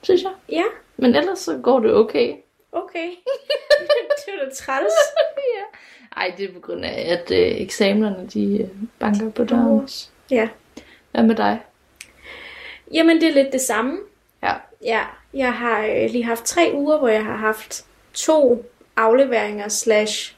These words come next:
Speaker 2: sådan mundtlige præstationer.
Speaker 1: Mm.
Speaker 2: Plus, at jeg sidder, altså, jeg har gået i skole hver dag og sådan nogle ting.
Speaker 1: Ja, okay.
Speaker 2: Øhm, så jeg har lige, det her, det er den første, jeg har lige besluttet mig for at tage et par dage,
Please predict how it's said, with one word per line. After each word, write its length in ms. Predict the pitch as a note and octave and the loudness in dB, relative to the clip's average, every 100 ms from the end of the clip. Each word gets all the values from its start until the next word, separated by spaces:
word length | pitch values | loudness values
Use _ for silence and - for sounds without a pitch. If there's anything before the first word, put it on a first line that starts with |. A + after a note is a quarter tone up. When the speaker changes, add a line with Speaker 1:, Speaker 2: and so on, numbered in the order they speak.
| _ | _
Speaker 2:
sådan 520 | - A3+ A3 G3 G#3 - _ - | 0 2 2 0 -8 -16 _ 0
mundtlige 720 | B3 B3+ C4+ C#4+ G#3+ G#3+ A3 _ | 4 6 4 2 4 2 -2 _
præstationer. 840 | - A3+ - A#3 C4+ C4 A3 G#3 - | 0 0 0 2 6 6 4 0 -4
Speaker 1:
Mm. 400 | A#3+ G#3 G3 G#3 - | 0 2 0 -6 -10
Speaker 2:
Plus, 600 | - C#4+ C#4+ - - - - | 0 4 4 2 -10 -10 -4
at 120 | A#3+ | 0
jeg 180 | G#3+ G#3 - | 0 -2 -12
sidder, 260 | - G3 - | -6 -4 -4
altså, 140 | - A3 | -4 -4
jeg 100 | A3+ | -2
har 60 | |
gået 160 | A3+ A3 | 4 4
i 40 | A3 | 4
skole 300 | - A3+ A#3+ | 6 4 6
hver 200 | A3+ G#3 | 4 4
dag 240 | G3+ G3+ G3 | 2 0 -2
og 60 | G#3 | -4
sådan 80 | |
nogle 140 | A3 G#3+ | -6 -6
ting. 240 | A3+ G#3+ | -6 -4
Speaker 1:
Ja, 160 | - - - - - | -2 -4 -6 -16 -8
okay. 160 | G3+ F#3+ - _ - B3+ | -6 -6 -8 _ 0 4
Speaker 2:
Øhm, 440 | A#3 G#3+ G#3+ G#3+ | 4 2 -2 -8
så 140 | - | -2
jeg 80 | B3 | 0
har 80 | B3+ | 0
lige, 300 | C4 C4 C4 - _ - | 0 -2 -2 -10 _ -2
det 120 | C#4 | 2
her, 100 | C#4+ | 4
det 100 | C4 | 6
er 40 | B3 | 6
den 120 | A#3 | 4
første, 440 | B3 B3+ - B3 A#3 - - - - _ _ _ | 0 -2 0 -2 -2 -10 -20 -20 -20 _ _ _
jeg 120 | - | -2
har 80 | C4+ | 0
lige 120 | D4+ | 0
besluttet 280 | D4+ D4+ D#4 | -2 -4 -4
mig 60 | C#4 | -2
for 80 | B3+ | -2
at 60 | A#3+ | -2
tage 140 | A#3+ | -2
et 60 | A#3 | -4
par 100 | A#3+ | -4
dage, 540 | G#3+ G#3+ A3 C4 C4+ | 0 4 6 6 2